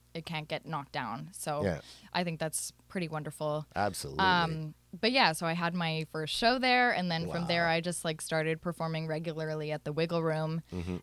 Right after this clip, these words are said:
Speaker 1: And, uh, I've been doing burlesque for six years now, and I, like, I literally can't imagine my life without it. Like, it's
Speaker 2: Right.
Speaker 1: really, every time I take to the stage, it's a cathartic experience. Like,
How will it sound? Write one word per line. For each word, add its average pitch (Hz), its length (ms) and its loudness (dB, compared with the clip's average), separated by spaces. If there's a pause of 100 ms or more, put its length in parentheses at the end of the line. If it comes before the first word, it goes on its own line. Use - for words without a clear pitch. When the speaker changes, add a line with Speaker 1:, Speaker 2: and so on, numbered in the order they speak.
Speaker 1:
And, 165 460 0
uh, 156 520 2
I've 160 180 -2
been 165 200 0
doing 160 260 -2
burlesque 156 400 -2
for 165 80 -4
six - 360 -6
years 160 300 -2
now, 143 360 -4
and 147 120 -6
I, 151 260 -6 (100)
like, 151 200 -4 (220)
I 160 160 -2
literally 160 440 -2
can't 147 320 -6
imagine 147 640 -4 (400)
my 160 140 -2
life 151 240 -4
without 147 320 -6
it. 98 180 -8 (100)
Like, 156 220 -4
it's - 180 -4
Speaker 2:
Right. 170 80 -4
Speaker 1:
really, 160 440 -2
every 170 180 -2
time 170 220 -2
I 160 60 -2
take 160 240 -6
to 165 100 -2
the 151 120 -4
stage, 160 420 -2
it's 156 200 -6
a 151 60 -4
cathartic 156 640 -4
experience. 151 760 -6
Like, 151 280 -6